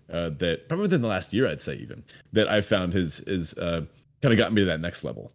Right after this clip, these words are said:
Here is a fun question from Batwheels. You're on a deserted island, but you have access to one magic spell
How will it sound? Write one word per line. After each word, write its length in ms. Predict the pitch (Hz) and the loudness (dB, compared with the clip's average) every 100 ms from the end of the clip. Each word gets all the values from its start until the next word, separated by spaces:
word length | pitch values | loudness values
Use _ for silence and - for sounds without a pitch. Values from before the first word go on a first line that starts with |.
| _ _ | _ _
Here 260 | 180 214 | 4 6
is 240 | 190 160 127 | 8 8 8
a 160 | 127 | 6
fun 340 | 120 - 139 147 | 4 4 4 4
question 400 | 127 104 - 98 | 2 2 0 -4
from 160 | 98 | 0
Batwheels. 500 | 92 101 104 92 90 117 | 2 4 4 0 -2 -2
You're 160 | 120 | 0
on 120 | 139 | 2
a 40 | 196 | 4
deserted 420 | 165 110 135 143 | 4 6 6 4
island, 560 | 110 95 82 82 127 139 _ - | 2 2 0 -4 -6 -10 _ -4
but 100 | 127 | 2
you 100 | 143 | 4
have 140 | 147 | 4
access 440 | 139 135 - 147 - | 4 2 2 0 0
to 180 | - 156 | 0 0
one 460 | 107 127 180 185 135 | 2 4 4 2 2
magic 360 | 139 143 143 | 4 4 2
spell 640 | - - 147 104 98 135 | -2 2 4 4 2 -2